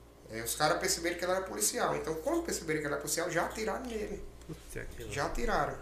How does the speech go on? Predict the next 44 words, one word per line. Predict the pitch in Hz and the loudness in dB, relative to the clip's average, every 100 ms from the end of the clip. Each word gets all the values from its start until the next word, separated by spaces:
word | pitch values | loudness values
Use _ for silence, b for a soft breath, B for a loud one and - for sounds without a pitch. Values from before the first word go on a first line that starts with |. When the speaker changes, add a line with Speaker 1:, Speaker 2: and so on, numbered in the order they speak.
| - | -4
Speaker 2:
Foi | 151 | 0
pra, | 156 - 175 - - - | 0 2 2 2 0 0
de | 151 | -2
frente? | - 180 240 | 0 4 4
Speaker 1:
De | 240 | 4
frente, | - 196 208 156 - - | 2 4 4 4 2 -4
de | - | -4
frente. | - 170 123 131 | 0 0 0 2
Speaker 2:
Nossa | 147 - 127 127 120 | 4 4 4 2 2
Speaker 1:
Um | |
Speaker 2:
Senhora. | 110 - 170 180 | 0 -2 -2 0
Speaker 1:
pro | 180 | 2
la-, | 165 175 185 | 4 4 2
um | 190 214 226 | 2 2 2
do | 190 | 2
lado | 165 160 160 | 4 4 2
direito | 180 180 202 | 0 2 2
e | 214 | 2
outro | 208 | -2
pro | 202 | -2
lado | 202 | 0
esquerdo. | - 214 143 127 - - 139 | 0 0 -4 -4 -8 -14 -10
Então, | 131 160 | -2 -2
Speaker 2:
Hum. | 147 151 151 147 110 | 0 0 0 0 -4
Speaker 1:
o | 139 | -4
do | 143 | 2
lado | 156 160 160 | 6 6 6
direito, | 165 165 143 - - | 4 4 4 0 -2
do | 131 | 2
lado | 131 131 131 | 4 4 0
do, | 127 131 127 | -4 -4 -4
do, | 123 123 120 117 113 110 - - | -4 -4 -4 -2 -4 -4 -8 -14
do | 131 | -6
passageiro | - 131 147 127 127 | 0 2 2 2 0
atirou | 131 143 143 | 0 0 2
nas | 143 | 2
costas | 170 165 190 | 2 2 0
dele, | 180 202 | 2 2
ele | 208 | 2
caiu | - 190 202 | 2 0 0
e | |
o | 208 | 0
outro | 208 | -2
completou. | - 196 220 226 175 127 | -4 -2 -2 0 -2 -2